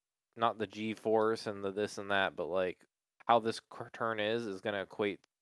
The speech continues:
how you're pushing this turn in this video game, quote unquote, is gonna equate to, like, real life, how you're gonna have to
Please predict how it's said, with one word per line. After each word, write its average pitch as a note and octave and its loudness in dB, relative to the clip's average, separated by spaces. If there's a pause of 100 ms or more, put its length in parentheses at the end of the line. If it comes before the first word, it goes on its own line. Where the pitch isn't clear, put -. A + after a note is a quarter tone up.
(120)
how D#3 6
you're F3+ 4
pushing D3 2
this B2+ -4
turn A#2 -6
in G2+ -6
this F#2+ -6
video G2 0
game, F2+ -8 (240)
quote G2 0
unquote, F2+ -4 (420)
is G#2+ -6
gonna G#2+ -2
equate G2 -2
to, A2+ -4
like, G2 0
real G2+ 2
life, G2 4
how F#2 2
you're F#2+ -4
gonna F2+ -6
have F#2+ -6
to F#2 -14